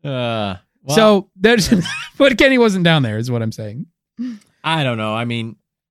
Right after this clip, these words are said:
Speaker 2: And the search party, when they did the official search, they dropped a camera down there, you
Speaker 1: Yeah.
Speaker 2: know, to look around. Um,
Speaker 1: Didn't find
Speaker 2: didn't find
Speaker 1: anything.
Speaker 2: anything.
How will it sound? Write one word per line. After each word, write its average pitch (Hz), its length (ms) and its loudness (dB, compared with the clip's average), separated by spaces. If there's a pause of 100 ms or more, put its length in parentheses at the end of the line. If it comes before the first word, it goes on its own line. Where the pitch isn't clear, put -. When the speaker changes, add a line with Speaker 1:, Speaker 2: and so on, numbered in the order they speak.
(840)
Speaker 2:
And 165 120 2
the 170 40 2
search 233 300 0
party, 196 420 2
when 180 160 2
they 160 120 4
did 160 220 2
the 160 80 2
official 156 340 0
search, 156 440 2
they 139 80 0
dropped 131 280 0
a 135 40 0
camera 151 400 2
down 139 260 2
there, 123 520 0 (280)
you 120 100 -4
Speaker 1:
Yeah. 110 60 0
Speaker 2:
know, 110 60 -2
to 117 60 0
look 135 180 2
around. 120 600 0 (600)
Um, 110 380 0
Speaker 1:
Didn't 110 40 -4
find 95 180 -10
Speaker 2:
didn't 127 180 0
find 107 200 0
Speaker 1:
anything. 110 300 0
Speaker 2:
anything. 107 220 -2